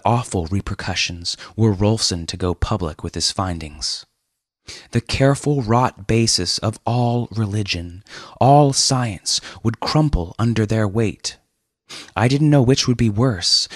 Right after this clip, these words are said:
for people of strong faith to learn that their God was less than omnipotent, that he was given to cutting corners, or for those without faith to be granted ultimate proof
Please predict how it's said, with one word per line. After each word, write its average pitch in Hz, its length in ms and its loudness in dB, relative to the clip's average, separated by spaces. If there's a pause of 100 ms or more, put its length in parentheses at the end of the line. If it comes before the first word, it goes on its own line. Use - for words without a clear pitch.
(140)
for 113 160 2
people 156 480 4
of 110 100 -2
strong 143 460 4
faith 113 480 0
to 127 120 2
learn 123 360 0
that 104 160 -2
their 123 200 2
God 110 420 0
was 104 200 0
less 120 460 0
than 107 200 0
omnipotent, 101 800 -4 (340)
that 117 180 2 (100)
he 147 300 2 (180)
was 117 180 2
given 127 340 2
to - 100 -6
cutting 120 420 0
corners, - 800 -6 (300)
or 165 280 6
for 131 160 2
those 127 380 4
without 127 460 -2
faith - 440 -8 (220)
to - 100 -4
be 117 120 2
granted 110 500 0 (160)
ultimate 113 640 0
proof - 540 2